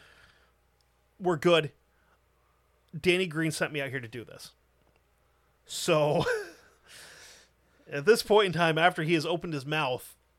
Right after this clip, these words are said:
Art Sneppinger just goes, "I'm probably dead, so I'm just, I'm done." So he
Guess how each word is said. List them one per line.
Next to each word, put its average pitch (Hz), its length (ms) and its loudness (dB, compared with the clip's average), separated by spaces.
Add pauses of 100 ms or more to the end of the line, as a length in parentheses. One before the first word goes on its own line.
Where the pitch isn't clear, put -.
(180)
Art 170 180 2
Sneppinger 160 560 -4
just 143 200 -8
goes, 143 400 -4 (760)
"I'm 151 140 -8
probably 214 580 0
dead, 143 460 -2 (460)
so 151 260 -2
I'm 147 180 -2
just, 151 200 -10 (100)
I'm 143 140 -6
done." 123 320 -6 (880)
So - 300 -4
he 147 600 -4